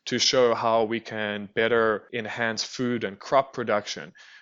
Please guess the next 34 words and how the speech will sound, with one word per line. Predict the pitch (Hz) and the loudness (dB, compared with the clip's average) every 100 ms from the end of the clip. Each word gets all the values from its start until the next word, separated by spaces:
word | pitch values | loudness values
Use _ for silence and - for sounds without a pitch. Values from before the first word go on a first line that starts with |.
| - | -6
They're | 104 | -4
showing, | - 127 117 113 110 110 110 | -2 0 0 0 -2 -4 -4
they're | 107 | -4
doing | 117 110 | -4 -4
research | 113 120 - 117 - | -2 -2 2 0 2
up | 117 - | -4 0
there | 117 113 | 0 0
on | 110 | -2
cells, | 107 - 135 117 87 92 - - | -4 -2 0 0 -4 -6 -8 -8
stem | - 135 127 123 | -8 -2 -2 -2
cells, | - 117 95 95 - - | -2 0 -2 -4 -8 2
all | 123 | 2
sorts | 143 170 160 | 4 2 0
of | 135 | -2
interesting | 127 143 - 151 143 120 | -4 -4 -4 -4 -6 -6
stuff | - 123 - | 0 0 0
that | 98 - | -6 -2
can't | 117 120 | -2 -2
be | 131 | -4
done | 110 110 104 | -4 -4 -4
on | 92 | -8
Earth, | 104 113 156 - | 0 0 0 -4
but | 107 | -4
they | 104 | -2
have | 110 - 131 - - | -4 2 2 2 -4
to | 151 | -8
translate | - 123 120 - 107 131 - | -4 -4 -4 -4 -4 -4 -6
it | 90 - | -8 -6
to | - | -6
how | - 117 | -2 -2
the | 110 | -2
public | - - 131 123 104 - | -6 -4 -2 -2 -6 -8
will | 98 | -12
gain. | 101 110 104 85 - | -6 -4 -4 -8 -14